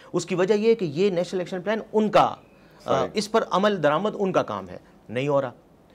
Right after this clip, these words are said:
Speaker 1: पाकिस्तान के और इलाकों में ये तो ज़रूरी तो नहीं है ना कि जो भी दहशतगर्द पैदा हो रहा है वो हमारे ही, अ, सूबे का हो,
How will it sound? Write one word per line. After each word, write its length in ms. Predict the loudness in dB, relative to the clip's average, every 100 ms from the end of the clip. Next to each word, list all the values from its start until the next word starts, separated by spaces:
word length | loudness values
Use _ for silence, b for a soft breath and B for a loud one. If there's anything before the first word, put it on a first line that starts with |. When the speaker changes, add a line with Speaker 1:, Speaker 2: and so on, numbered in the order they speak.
| B -6
Speaker 1:
पाकिस्तान 460 | -6 -6 -4 -2 -2
के 100 | 0
और 200 | 0 2
इलाकों 320 | 0 -2 -4
में 120 | -4
ये 100 | -6
तो 120 | -6
ज़रूरी 220 | -6 -4
तो 120 | -4 -8
नहीं 140 | -8
है 60 | -8
ना 80 |
कि 140 | -8 -4
जो 140 | -4
भी 100 | -4
दहशतगर्द 440 | -4 -6 -4 -4 -2
पैदा 200 | -2 0
हो 100 | 0
रहा 60 | -2
है 60 |
वो 120 | -4 -6
हमारे 340 | -4 -2 0
ही, 200 | -2 -6
अ, 680 | -10 -20 -12 -4 -2 -2 -4
सूबे 300 | -6 -2 -2
का 140 | -2
हो, 200 | -4 -6